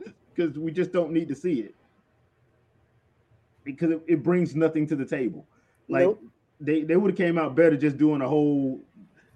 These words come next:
Speaker 1: 'cause the episode's, like, forty minutes. They would've came out better just doing twenty-five minutes of flashback,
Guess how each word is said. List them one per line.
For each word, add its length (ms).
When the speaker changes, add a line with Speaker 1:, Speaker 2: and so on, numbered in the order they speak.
Speaker 1:
'cause 180
the 200
episode's, 300
like, 180
forty 240
minutes. 400
They 120
would've 320
came 200
out 160
better 200
just 200
doing 360
twenty-five 460
minutes 200
of 80
flashback, 460